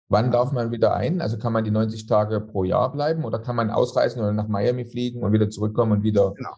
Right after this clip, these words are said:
Speaker 1: neunzig
Speaker 2: Richtig.
Speaker 1: Tage bleiben?
Speaker 2: Genau. Also das ist, das ist machbar. Äh, da, das sind vor allem auch Saisonarbeiter, die das so machen. Die,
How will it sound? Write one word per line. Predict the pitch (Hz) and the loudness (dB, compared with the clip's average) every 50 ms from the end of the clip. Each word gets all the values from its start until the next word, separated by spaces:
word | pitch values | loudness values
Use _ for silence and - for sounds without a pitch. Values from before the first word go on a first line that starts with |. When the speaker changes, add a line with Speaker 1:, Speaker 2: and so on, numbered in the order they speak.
| _ _ _ | _ _ _
Speaker 1:
neunzig | - 101 104 101 95 107 | 0 2 2 2 2 0
Speaker 2:
Richtig. | 107 95 | 0 2
Speaker 1:
Tage | 92 90 90 87 85 | 0 0 0 -2 -2
bleiben? | 87 87 85 - 131 107 98 - - _ _ _ | 0 0 0 0 -2 -4 -6 -8 -12 _ _ _
Speaker 2:
Genau. | 85 82 - - - _ _ _ | -8 -8 -8 -10 -14 _ _ _
Also | - 95 98 104 | -4 -2 0 2
das | 113 120 117 | 0 0 0
ist, | 143 143 120 - - - | 0 -2 -2 -2 -2 -2
das | 127 123 117 | -2 0 0
ist | 143 127 - | -2 0 2
machbar. | 110 110 110 - - 147 165 190 202 185 - - - - - - - - - - _ | 0 0 0 0 0 0 0 0 -2 -6 -10 -16 -20 -20 -20 -20 -20 -20 -20 -20 _
Äh, | - 110 113 110 113 113 110 101 - | -2 0 0 2 2 0 -2 -2 0
da, | 117 110 113 120 123 113 - - _ _ - | 0 0 2 0 -2 -4 -8 -16 _ _ -6
das | 120 107 | -6 0
sind | - 147 139 131 | 2 2 2 2
vor | - - - 82 | 2 -2 -2 -2
allem | 113 123 123 123 | -2 -2 -4 -4
auch | 67 98 101 | -6 -8 -8
Saisonarbeiter, | - - 104 - 127 151 143 127 135 127 131 127 123 123 113 | -6 -6 -2 0 0 0 2 0 0 0 0 -2 -2 -2 -4
die | 120 113 | -6 -6
das | 104 113 - | -8 -8 -6
so | - | -4
machen. | 117 117 113 107 101 117 107 98 98 104 - - - _ _ - | 0 0 2 2 0 -2 -2 -4 -6 -12 -16 -18 -20 _ _ 0
Die, | 101 104 104 | 2 2 2